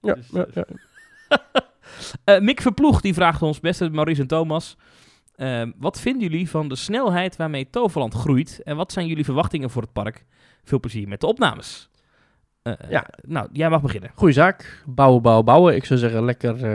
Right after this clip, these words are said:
Speaker 1: eh, lekker uitbreiden. En, eh, de plannen voor een hotel, eh, die liggen er al heel lang. Dat zou ik ook, eh, zeker toejuichen. Afgelopen zomer hebben ze, hebben we gezien dat de campingplannen, dat die, eh, goed zijn ontvangen en dat het, eh,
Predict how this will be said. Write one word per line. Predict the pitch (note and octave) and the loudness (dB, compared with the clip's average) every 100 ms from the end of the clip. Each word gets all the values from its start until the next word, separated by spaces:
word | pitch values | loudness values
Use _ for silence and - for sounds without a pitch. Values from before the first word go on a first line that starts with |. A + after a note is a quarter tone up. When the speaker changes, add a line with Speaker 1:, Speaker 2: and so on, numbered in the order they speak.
| G#2+ | -2
Speaker 1:
eh, | G#2+ _ _ _ _ _ _ _ _ | -4 _ _ _ _ _ _ _ _
lekker | A#2+ B2 B2+ | -6 -2 2
uitbreiden. | D3 B2 A#2 A2 C#3 - | 2 4 4 6 4 2
En, | A2+ | 2
eh, | A2 G#2+ G#2+ A2 A2+ | 2 2 2 2 0
de | A2+ | 0
plannen | D#3 D3 B2+ | 0 2 4
voor | C3 | 4
een | |
hotel, | B2+ B2+ F3 D#3+ C3 B2 | 4 4 4 4 4 2
eh, | A#2+ A#2+ A#2+ | 4 4 2
die | B2 | 2
liggen | B2+ B2 | 2 2
er | A#2 | 2
al | |
heel | A#2 A2+ | 4 4
lang. | A#2 G2+ G#2+ | 4 2 -2
Dat | A#2 | -6
zou | A#2 A2 | -4 -4
ik | |
ook, | F3 - | -4 0
eh, | D#3+ | 2
zeker | E3 D#3 | 2 0
toejuichen. | F#3 F3 D#3 D#3 F3 - | 2 4 4 2 0 -2
Afgelopen | - C#3 C#3 | -2 -4 0
zomer | C3+ C#3 B2+ | 2 4 2
hebben | A#2+ B2 | 0 -2
ze, | A#2+ A#2+ - | 0 0 -4
hebben | - B2 | -6 -2
we | B2+ | -2
gezien | B2+ C#3+ | 0 0
dat | A#2+ | 0
de | - | -2
campingplannen, | - F#3 D#3 B2+ D#3 B2+ A#2 | 0 0 0 -2 0 2 0
dat | A#2+ | -4
die, | - A#2+ A#2 A#2 | -6 -4 -2 -2
eh, | A#2+ - - | -6 -10 -8
goed | - A3+ - | -2 -2 -2
zijn | C#3+ D3 B2 | -4 0 0
ontvangen | B2 - F#3+ C3+ A2+ | 0 2 2 2 0
en | B2+ | -2
dat | B2 - | -4 -8
het, | - - | -20 -14
eh, | G2 | -12